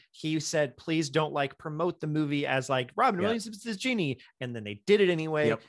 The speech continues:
Speaker 1: And it sold super great. Everybody went to go see it. And since then, every, everything is just, like, just people, you know,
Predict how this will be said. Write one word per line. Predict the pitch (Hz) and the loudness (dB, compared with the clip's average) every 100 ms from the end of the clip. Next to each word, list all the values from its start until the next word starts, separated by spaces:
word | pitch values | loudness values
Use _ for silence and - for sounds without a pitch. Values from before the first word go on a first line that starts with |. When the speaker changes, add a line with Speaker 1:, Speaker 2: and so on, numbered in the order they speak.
| - | -14
Speaker 1:
And | 127 | -12
it | 104 | -8
sold | - 151 135 | 0 0 0
super | - 135 117 107 | -4 -6 -6 -6
great. | 175 170 - 151 | -2 -2 -2 -2
Everybody | 139 131 120 | -2 -2 -4
went | 113 | -6
to | - | -8
go | 113 | -8
see | - 156 | -4 -2
it. | 147 - _ | -2 -4 _
And | 127 120 | -10 -2
since | 175 160 | -2 -2
then, | - 143 135 - _ _ _ | -2 -2 -4 -12 _ _ _
every, | 156 139 139 135 127 120 _ _ _ _ _ 170 | -2 -2 -2 -2 -4 -8 _ _ _ _ _ 0
everything | 147 135 127 117 110 | 0 0 -4 -8 -6
is | 135 113 | -6 -4
just, | 127 - | -6 -6
like, | 123 117 110 - _ _ _ | -4 -4 -4 -10 _ _ _
just | 151 - | -14 -12
people, | - 156 156 147 - | -8 -4 -4 -4 -8
you | 170 | -8
know, | 123 | -6